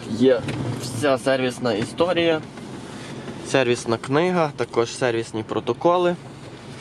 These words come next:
Все присутнє в автомобілі.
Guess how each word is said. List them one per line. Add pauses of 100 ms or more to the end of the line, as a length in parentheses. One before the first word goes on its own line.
(640)
Все
присутнє
в
автомобілі.